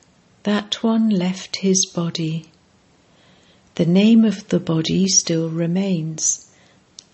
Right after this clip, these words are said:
and that soul then takes another body. You wouldn't say of the Supreme Father, the Supreme Soul, that he leaves a body and takes another.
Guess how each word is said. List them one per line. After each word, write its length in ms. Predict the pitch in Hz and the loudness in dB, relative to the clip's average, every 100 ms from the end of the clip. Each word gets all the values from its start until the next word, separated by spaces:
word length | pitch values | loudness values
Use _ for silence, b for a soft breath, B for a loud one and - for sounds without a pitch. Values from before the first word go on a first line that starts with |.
| - - | -18 -2
and 280 | 180 180 | 0 0
that 380 | - 190 214 - | -2 -2 -2 -4
soul 440 | - 185 160 160 190 | -2 0 0 2 0
then 460 | 190 185 214 220 | 2 2 2 2
takes 580 | - 175 185 185 - - | 0 0 0 -2 -4 0
another 460 | 180 175 175 175 170 | 2 2 0 -2 -2
body. 580 | 180 170 165 156 160 - _ _ _ _ _ _ _ b b b b b b | -2 -2 -2 -2 -4 -10 _ _ _ _ _ _ _ b b b b b b
You 160 | 214 196 | 4 4
wouldn't 420 | 220 247 262 247 | 4 4 4 2
say 300 | - 190 180 | 0 2 2
of 220 | 180 - - | 0 -4 -4
the 100 | 165 | -2
Supreme 720 | - 170 - 202 190 190 180 | 0 -2 0 2 6 6 4
Father, 600 | - 170 170 170 180 208 | 0 -2 -2 0 -2 0
the 200 | 196 165 | -2 -2
Supreme 760 | - 165 - - 170 170 165 | -2 -4 -8 -6 -4 -2 -2
Soul, 540 | - 165 156 160 196 190 b b b b - | -2 -2 -4 -4 -6 -8 b b b b -6
that 200 | 175 - | -2 0
he 200 | 208 185 | 0 0
leaves 560 | 175 190 214 - - | 2 2 2 0 -2
a 60 | 185 | -2
body 640 | 185 160 156 165 185 208 | -4 -6 -4 -4 -4 -6
and 240 | - 160 165 | -6 -4 -4
takes 500 | - 165 - - - | -4 -6 -6 -6 -6
another. 640 | 156 165 156 - 170 | -4 -4 -6 -6 -6